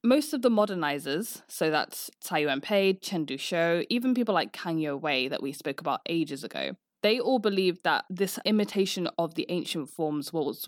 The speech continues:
what was holding China back and preventing her from modernizing. So they encouraged young people to travel abroad, study either in Japan or in Europe, and come back and introduce new styles into China, which is exactly what they did. In the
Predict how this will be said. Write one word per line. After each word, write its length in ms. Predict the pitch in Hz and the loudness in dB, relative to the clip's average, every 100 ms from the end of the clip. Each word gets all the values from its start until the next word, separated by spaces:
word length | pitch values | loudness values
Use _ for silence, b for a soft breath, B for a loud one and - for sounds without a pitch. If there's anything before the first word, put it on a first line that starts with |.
| - | -4
what 180 | 180 - | -2 0
was 140 | 170 | -2
holding 380 | - 175 160 151 | 0 0 0 -2
China 320 | - 151 135 | -4 -4 -2
back 340 | - 226 - - | 0 0 0 -8
and 180 | 165 151 | -6 -6
preventing 460 | 165 160 151 156 | -6 -4 -4 -4
her 180 | 147 139 | -2 -2
from 220 | 143 160 | -2 -6
modernizing. 720 | 147 147 147 123 87 - 101 180 | -4 -4 -4 -6 -8 -10 -6 -4
So 140 | - | -2
they 200 | 175 247 | 2 4
encouraged 480 | 285 - 214 190 - | 2 2 2 0 -2
young 280 | 165 165 165 | -4 -2 -2
people 480 | - 156 - 151 143 | -6 -6 -4 -4 -4
to 420 | - 151 139 139 - | -6 -4 -4 -6 -10
travel 280 | - 156 143 | -4 -2 -2
abroad, 540 | 123 196 202 202 196 B B B - | -6 0 4 4 4 B B B -12
study 420 | - 190 180 170 | -2 0 0 0
either 280 | 170 165 160 | 0 0 -2
in 240 | - 160 | -2 -6
Japan 540 | - - 185 175 175 - | -6 -4 0 2 2 0
or 140 | 156 | -2
in 100 | 151 | -2
Europe, 420 | 156 208 214 - B B _ | 0 2 2 2 B B _
and 160 | 180 175 | -6 0
come 180 | 262 240 | 0 2
back 220 | 214 - | 0 -2
and 100 | 185 | -4
introduce 480 | 180 175 160 151 - | -4 -4 -4 -4 -4
new 160 | 139 | -6
styles 460 | 139 151 131 139 - | -6 -4 -4 -4 -10
into 240 | 156 - - | -12 -12 -6
China, 420 | 277 311 160 - _ _ _ | -2 -2 -2 -8 _ _ _
which 180 | - 165 | -8 -2
is 160 | 180 170 | -2 -2
exactly 360 | 160 - 156 | -4 -6 -8
what 160 | 147 - | -10 -10
they 100 | 160 | -10
did. 340 | - - - - _ _ _ _ - | -8 -8 -10 -20 _ _ _ _ -4
In 200 | 247 247 | 0 2
the 360 | 233 220 208 | 0 0 -2